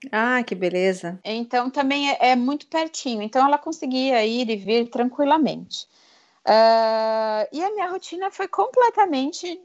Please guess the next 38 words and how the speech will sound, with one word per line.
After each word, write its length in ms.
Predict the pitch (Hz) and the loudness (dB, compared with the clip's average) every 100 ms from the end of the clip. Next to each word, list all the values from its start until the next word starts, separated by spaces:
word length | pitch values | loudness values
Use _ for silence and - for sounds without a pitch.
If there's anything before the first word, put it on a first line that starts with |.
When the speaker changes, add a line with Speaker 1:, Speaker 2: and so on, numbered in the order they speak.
| - | -18
Speaker 2:
tipo, 200 | - 285 | -10 -8
destruída, 600 | 240 - 320 392 277 202 | -8 -2 2 4 4 4
assim. 300 | 208 190 185 | 0 -2 -6
A 40 | |
gente 500 | 185 196 214 226 202 - - - - | -2 -2 2 2 2 -2 -20 -16 -2
não 220 | 208 262 | 0 2
tem 220 | - 466 | 2 2
mais 220 | 220 185 | 4 2
rotina, 540 | 196 202 - 165 156 151 | 0 -8 -10 -12 -12 -12
a 20 | |
verdade 380 | 165 180 180 190 | -8 -2 0 0
é 160 | 381 196 | 2 0
essa. 260 | 175 - 175 _ - _ _ | -2 -12 -20 _ -20 _ _
Porque 920 | 202 202 - 214 202 196 196 190 185 185 _ _ _ - | -6 -4 -2 0 2 2 0 0 -4 -8 _ _ _ -2
o 60 | |
meu 140 | 220 220 | 0 2
computador 540 | 240 233 226 220 202 | 0 -4 -4 -2 -4
continua 500 | 202 214 208 220 214 | -4 -6 -4 -2 0
em 80 | 269 | -2
casa, 540 | - 233 196 202 254 254 | 0 4 4 4 2 2
eu 160 | 202 | 2
edito 500 | 190 185 196 208 - | -2 -4 -6 -6 -6
em 80 | 220 | -8
casa, 560 | 208 202 175 185 233 339 - - - - | -2 0 2 0 -2 -8 -8 -20 -12 -2
e 160 | 247 | 2
em 100 | 254 | 2
casa 380 | 262 247 202 202 | 2 2 2 2
a 20 | |
Maria 320 | 196 185 170 175 | -4 -6 -10 -12
fica, 600 | - 220 214 240 - 415 427 _ _ - | -14 -14 -14 -14 -16 -16 -16 _ _ -12
e 140 | 220 | -2
aí 160 | 220 226 | -2 -2
tem 240 | 240 220 | -6 -8
atividade 540 | 202 - 196 185 180 175 | -8 -8 -6 -2 -2 -2
da 100 | 175 | -8
escola, 1000 | 175 _ 208 196 208 226 247 262 262 | -10 _ 0 2 0 -4 -4 -4 -4
e 140 | 240 202 | -2 -2
aí 300 | 190 185 | -2 -4